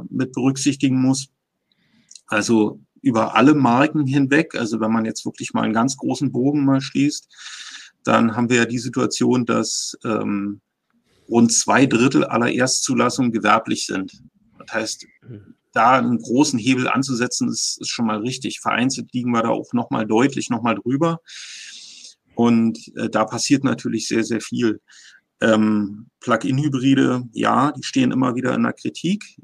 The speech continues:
Ähm, manche bezeichnen sie als Brückenlösung. Nach einigen Modellen, muss man sagen, die wir jetzt auch in der Vergangenheit, auch in der Redaktion jetzt hier auch hatten, der Stromverbrauch,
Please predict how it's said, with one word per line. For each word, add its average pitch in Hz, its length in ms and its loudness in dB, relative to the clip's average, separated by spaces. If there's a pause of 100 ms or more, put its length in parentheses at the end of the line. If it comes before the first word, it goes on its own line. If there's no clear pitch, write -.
(200)
Ähm, 58 640 0 (800)
manche 127 500 -4
bezeichnen 127 460 -4
sie - 140 -4
als - 160 -8
Brückenlösung. 139 920 0 (100)
Nach 117 380 2
einigen 135 560 0
Modellen, 123 400 2
muss 127 200 -4
man 127 120 -2
sagen, 120 580 -2
die 117 160 -10
wir 120 120 -2
jetzt 117 280 -4
auch 120 260 -6
in - 100 -6
der 113 420 -2
Vergangenheit, 120 540 0
auch 113 120 -10
in 123 100 -2
der 117 140 0
Redaktion 120 460 -4
jetzt 147 160 -4
hier 131 140 -4
auch 123 100 -10
hatten, 135 320 0 (580)
der 123 100 -2
Stromverbrauch, 127 800 2